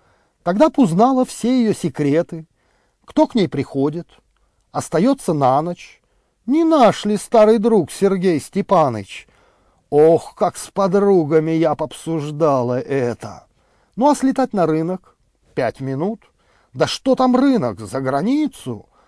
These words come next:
Париж, Шанхай, Нью-Йорк, Бейрут. Ах, если б я могла летать, как птица! Старуха обернулась. В тот же миг заметила, в углу у косяка стоит домой вернувшийся старик.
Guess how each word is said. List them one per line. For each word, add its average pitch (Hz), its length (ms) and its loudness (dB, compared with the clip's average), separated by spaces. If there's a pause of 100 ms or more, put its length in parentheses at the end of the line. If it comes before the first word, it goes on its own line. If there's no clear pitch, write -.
(100)
Париж, 233 400 2
Шанхай, 202 640 0
Нью-Йорк, 135 640 0
Бейрут. 139 720 -2 (420)
Ах, 208 400 -2
если 147 580 -6
б 139 120 -12
я 147 200 -2
могла 147 500 -4
летать, 139 500 -6
как - 300 -10
птица! 139 680 -12 (720)
Старуха 240 380 0
обернулась. 131 800 -4 (400)
В - 100 -20
тот 269 220 0
же 127 140 -2
миг 165 440 -4 (380)
заметила, 175 640 -4 (400)
в 120 140 -2
углу 151 320 0
у 107 180 -8
косяка 165 600 -10 (440)
стоит 175 460 -4
домой 151 360 -4
вернувшийся 135 920 -6
старик. - 800 -12